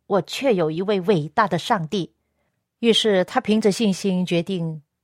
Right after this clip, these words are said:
不要再带女儿去看医生。这并不是说你有病不要去看医生，而是他当时这个情形，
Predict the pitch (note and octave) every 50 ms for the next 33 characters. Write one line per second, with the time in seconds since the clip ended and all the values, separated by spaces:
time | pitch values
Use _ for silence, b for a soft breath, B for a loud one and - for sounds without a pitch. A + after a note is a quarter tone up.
0 | _ _ - G#3+ A#3+ C4+ B3+ G#3 - A#3+ A3 G#3 - G#3+ G3+ F#3+ F3 D#3+ E3 D3
1 | C#3+ C#3 D3+ - - C#3+ - - - G#3+ G3 E3 E3+ E3+ D3+ - F3 D#3+ D#3 D#3+
2 | - _ _ _ _ _ _ _ _ _ _ _ - - D#4+ D#4 - E4+ D4+ B3
3 | - G#3+ G#3 G3+ A3 G3+ - - F#3+ F#3 F3+ F3 F3 F3+ F3 F3 F3 A3 G#3 D3+
4 | D3+ _ - F#3+ F#3+ F3 E3 D3+ E3+ E3+ F3+ F#3 - - - - E3+ F3+ D#3+ D#3
5 | D#3+ D3+ - - D#3 D3 C#3+ - _ _ _ _ b b b b b b b b
6 | b - G#3+ A#3 A3+ - C#4+ C4 A3 G#3 - B3+ C#4 - - D#4 D#4+ B3+ B3+ -
7 | - - F#3+ F3+ F3 E3 A3 G3 F3+ - - - - D#3 D#3+ E3+ D3+ - - D#3+
8 | C#3+ C#3+ D3